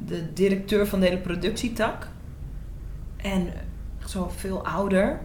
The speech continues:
En toen ben ik gewoon een keer binnengestapt en zei ik: "Wat doe jij de hele dag? <laughs> Hoe, wat, hoe ziet jouw baan eruit?"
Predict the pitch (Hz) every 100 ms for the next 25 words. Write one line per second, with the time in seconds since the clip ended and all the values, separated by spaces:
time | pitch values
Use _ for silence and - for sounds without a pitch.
0 | - - - - - - - - 190 202
1 | 196 190 196 196 180 190 240 - - -
2 | 202 - 196 190 214 254 226 214 208 226
3 | 214 220 208 - - - - - - -
4 | - - 359 285 - - - 302 - 208
5 | 262 262 - 202 254 220 180 170 170 185
6 | -